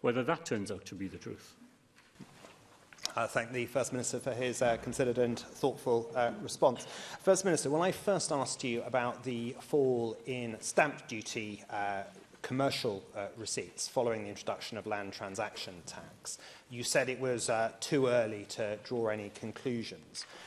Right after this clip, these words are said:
Speaker 2: We now have the definitive data in Welsh Tax's outlook from the Office of Budget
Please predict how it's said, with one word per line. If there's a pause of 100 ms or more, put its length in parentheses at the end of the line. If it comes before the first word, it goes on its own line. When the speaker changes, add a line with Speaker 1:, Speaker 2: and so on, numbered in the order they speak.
(240)
Speaker 2:
We
now
have
the
definitive
data
in
Welsh
Tax's (140)
outlook
from
the
Office
of
Budget